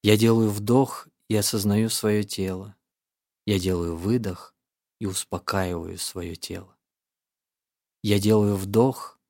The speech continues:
и улыбаюсь. Я делаю выдох и освобождаюсь. Я делаю вдох,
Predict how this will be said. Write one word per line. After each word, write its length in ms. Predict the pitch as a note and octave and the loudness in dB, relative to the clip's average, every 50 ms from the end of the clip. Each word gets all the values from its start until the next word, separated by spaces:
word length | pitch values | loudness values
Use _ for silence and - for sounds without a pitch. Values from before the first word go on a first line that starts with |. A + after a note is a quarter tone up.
| _ _ _ _ _ _ _ _ - | _ _ _ _ _ _ _ _ -8
и 80 | G2+ | -8
улыбаюсь. 920 | F2+ F2+ F2 E2+ E2+ E2+ E2+ F2 F#2+ G2 G2 G2 G2+ - - - - _ _ _ _ _ _ _ _ _ _ _ _ _ _ _ _ _ - | -6 -4 -4 -6 -6 -4 -2 -2 -2 -2 -6 -8 -10 -12 -12 -14 -14 _ _ _ _ _ _ _ _ _ _ _ _ _ _ _ _ _ -2
Я 120 | G#2 F#2+ | -2 0
делаю 360 | F#2 F#2+ F#2+ F#2 F2+ F2+ E2+ | 0 0 0 0 0 -2 -4
выдох 580 | E2 F2 F#2+ A2+ B2 A#2+ G2+ E2+ - - - _ _ _ _ _ _ _ _ _ _ _ _ _ - | -4 -2 -2 -2 -2 -2 -4 -8 -10 -16 -20 _ _ _ _ _ _ _ _ _ _ _ _ _ -10
и 40 | F#2+ | -10
освобождаюсь. 1080 | E2+ E2+ - - F#2 E2 E2+ F2 E2 F2 F2 E2+ F#2 F#2 F#2 F2+ - - - - - _ _ _ _ _ _ _ _ _ _ _ _ _ _ _ _ _ - | -8 -8 -6 -6 -6 -6 -6 -6 -8 -8 -8 -6 -6 -6 -6 -6 -10 -14 -16 -18 -18 _ _ _ _ _ _ _ _ _ _ _ _ _ _ _ _ _ -6
Я 140 | - G#2 G#2 | -2 -2 0
делаю 360 | G#2 A2+ A#2 A#2+ A#2 A#2 A2 | 2 4 4 4 4 2 0
вдох, 640 | G2+ G2+ G2+ G2+ A#2+ B2+ C#3+ C#3+ - - - - - | -2 -4 -6 0 2 4 4 4 0 -4 -12 -14 -16